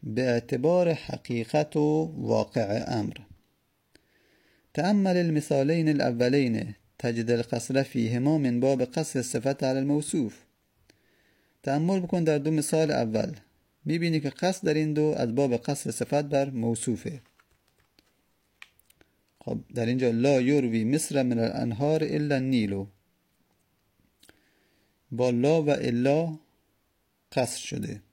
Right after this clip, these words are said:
یعنی با نفی و استثناء. خب بعد از الا النیل اومده، این مقصور علیه و نیل هم که مقصور علیه موصوفه.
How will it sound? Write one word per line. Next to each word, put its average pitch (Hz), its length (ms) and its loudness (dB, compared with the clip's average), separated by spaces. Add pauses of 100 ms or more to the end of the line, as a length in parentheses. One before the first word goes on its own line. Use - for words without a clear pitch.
(420)
یعنی 110 260 -6
با 110 200 -2
نفی 120 540 -2
و - 20 -2
استثناء. 107 560 -6 (1400)
خب 117 60 -6
بعد 156 340 2
از 165 200 0
الا 156 340 2
النیل 143 440 0
اومده، 143 340 2
این 143 580 -2
مقصور 120 680 -4
علیه 107 640 -2 (400)
و 113 320 0
نیل 139 320 0
هم 135 180 -2
که 127 120 -6
مقصور 117 360 -4
علیه 117 420 0
موصوفه. 113 760 -4